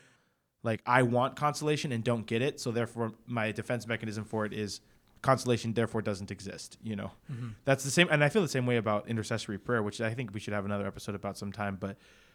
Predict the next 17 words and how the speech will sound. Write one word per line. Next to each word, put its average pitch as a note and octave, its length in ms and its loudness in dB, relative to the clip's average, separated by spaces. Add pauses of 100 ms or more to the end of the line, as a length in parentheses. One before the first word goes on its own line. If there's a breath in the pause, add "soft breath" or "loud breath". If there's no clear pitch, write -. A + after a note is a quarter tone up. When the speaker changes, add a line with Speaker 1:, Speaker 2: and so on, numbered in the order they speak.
(140 soft breath)
Speaker 1:
uh, - 200 0 (120)
just, G#2+ 200 -4
I A#2+ 100 2
struggle B2 320 4
to A2 100 -8
pray D3 240 2
for C3 140 -2
things A2 220 -2
that G#2 100 -2
I G2+ 60 2
want C3 320 2
because A2+ 340 -2
it's - 120 -6
just C#3 140 2
easier C3+ 220 4
to A#2 120 -2
say, A#2 340 2